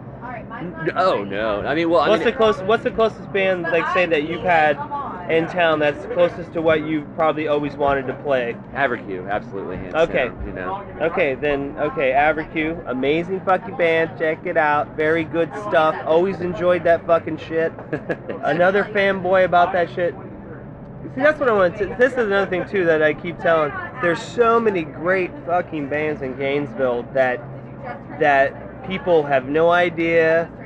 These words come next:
Speaker 2: Peop-, we're gonna have, like, thousands of people coming in here within the next three weeks that have no i-,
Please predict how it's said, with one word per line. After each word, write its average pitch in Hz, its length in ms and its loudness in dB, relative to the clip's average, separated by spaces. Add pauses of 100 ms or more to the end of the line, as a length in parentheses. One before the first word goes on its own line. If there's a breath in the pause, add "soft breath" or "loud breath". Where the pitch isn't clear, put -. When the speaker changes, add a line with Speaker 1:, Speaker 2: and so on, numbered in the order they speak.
(160)
Speaker 2:
Peop-, 185 240 -4
we're 180 180 2
gonna 190 160 4
have, 175 160 4
like, 156 300 2
thousands 180 420 2
of 170 100 -8
people 175 260 -4
coming 165 340 0
in 160 160 2
here 160 140 0
within 151 300 -2
the 135 40 -2
next - 240 -4
three 170 220 -4
weeks 160 360 -2
that 131 220 -2
have 131 120 -6
no 160 180 4
i-, 165 180 4